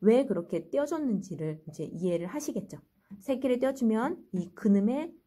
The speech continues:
온음을 내려주기 위해서 얘를 띄워주는 거고, 중간 손가락은 육 번 줄, 이제 이 포지션에서 요 삼 번 줄이 삼 도이기 때문에 삼 도를 반음을 내려주기 위해서 띄워주는 거예요.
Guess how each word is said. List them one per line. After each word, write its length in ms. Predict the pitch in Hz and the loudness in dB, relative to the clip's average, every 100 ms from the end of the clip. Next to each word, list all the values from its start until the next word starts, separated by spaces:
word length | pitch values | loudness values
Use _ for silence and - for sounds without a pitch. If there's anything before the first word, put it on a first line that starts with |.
| _ _ _ - | _ _ _ 2
온음을 420 | 226 262 285 247 | 4 6 4 4
내려주기 480 | 160 175 170 - 156 | 4 2 -2 -8 -4
위해서 500 | 160 160 170 190 269 190 | -4 -4 -4 -6 -6 -6
얘를 180 | 147 156 | -6 -4
띄워주는 400 | 226 254 240 180 | -4 -2 -2 -4
거고, 480 | 156 220 277 349 - 196 - | -4 -4 -4 -6 -12 -18 -14
중간 320 | - 202 220 | 0 2 4
손가락은 720 | 233 208 202 190 226 277 415 - _ _ - | 2 2 2 2 0 -2 -4 -8 _ _ -4
육 180 | 208 208 | -2 2
번 200 | 285 247 | 2 2
줄, 240 | 190 185 | -2 -2
이제 180 | 160 170 | -2 -2
이 180 | 156 156 | -2 -2
포지션에서 680 | 269 262 254 196 185 254 294 | -4 -2 0 0 0 -2 -2
요 80 | 160 | -6
삼 280 | 156 330 349 | -6 -4 -2
번 180 | 370 339 | 0 -2
줄이 220 | - 170 | -2 -4
삼 320 | 175 440 208 | -2 2 4
도이기 340 | 214 294 208 202 | 4 4 2 -2
때문에 420 | 160 160 208 208 - - - | -2 -2 -2 -4 -10 -20 -4
삼 260 | 330 339 | 0 0
도를 340 | 311 302 403 440 - | 2 2 0 -2 -8
반음을 480 | - 185 180 208 196 | -2 0 2 2 4
내려주기 480 | 160 202 214 208 165 | 4 4 2 0 -4
위해서 220 | 151 - - | -6 -6 -6
띄워주는 400 | 220 214 180 135 | -4 -4 -8 -8
거예요. 260 | 135 - | -14 -20